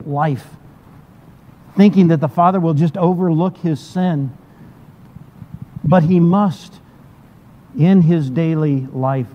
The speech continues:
live as a child of God.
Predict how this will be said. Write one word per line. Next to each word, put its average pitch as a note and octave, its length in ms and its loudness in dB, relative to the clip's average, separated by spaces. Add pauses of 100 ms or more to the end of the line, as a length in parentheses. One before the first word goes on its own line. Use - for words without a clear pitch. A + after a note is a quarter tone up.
live D3 800 -2
as D3 540 -4
a B2 220 -4
child G#2+ 640 -8 (160)
of G2+ 180 -8
God. G2 380 -10